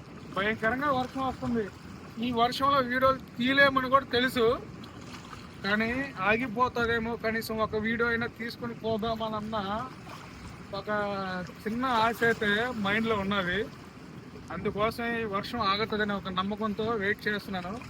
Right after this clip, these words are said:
చూడండి, సముద్రం ఆ అల చూడు,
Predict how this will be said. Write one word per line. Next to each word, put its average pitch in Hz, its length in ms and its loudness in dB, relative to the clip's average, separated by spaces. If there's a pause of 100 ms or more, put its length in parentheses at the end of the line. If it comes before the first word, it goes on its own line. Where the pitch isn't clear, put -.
(300)
చూడండి, 220 420 2 (1040)
సముద్రం 233 480 0 (680)
ఆ - 20 -4 (120)
అల 359 120 -6 (120)
చూడు, 240 240 -4